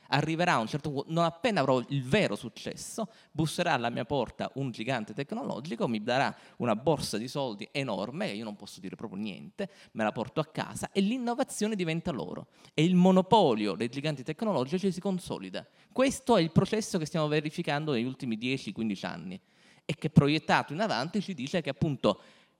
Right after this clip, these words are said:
il futuro sarà sempre più colonizzato, sarà sempre più concentrato, sarà sempre più diseguale. Avremo pochissimi soggetti che definiranno il futuro del pianeta. Perché una, una persona come Elon Musk vuole comprare Twitter?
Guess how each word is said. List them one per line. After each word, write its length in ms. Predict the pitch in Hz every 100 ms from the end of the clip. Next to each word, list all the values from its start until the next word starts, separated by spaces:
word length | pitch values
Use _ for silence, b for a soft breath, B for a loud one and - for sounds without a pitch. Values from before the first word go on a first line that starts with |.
| _ _
il 140 | 156 165
futuro 280 | - 226
sarà 160 | 233 165
sempre 260 | 143 208 190
più 100 | 185
colonizzato, 640 | 185 175 170 143 101 113
sarà 160 | 127 127
sempre 340 | - 151 180
più 280 | - 165 156 - _ _ _ _ _ _
concentrato, 720 | - 135 - 135 139 101 95
sarà 180 | 101 127
sempre 240 | - 160
più 120 | 151 147
diseguale. 560 | 135 123 117 98 92 -
Avremo 280 | 135 143
pochissimi 580 | - - 170 233 - 117
soggetti 720 | 120 165 160 226 226 _ 220
che 140 | - 151
definiranno 760 | 156 170 175 175 202 202 202
il 60 | 151
futuro 320 | - 170 110
del 120 | 123
pianeta. 500 | 123 127 - 65 - - b b b _
Perché 360 | - - 185 113
una, 360 | 113 113 110
una 280 | 113 113 110
persona 360 | 107 - 139 113
come 160 | 113
Elon 140 | 110 113
Musk 220 | 120 -
vuole 200 | 107 113
comprare 640 | 113 113 123 120 - - -
Twitter? 460 | 151 - - 180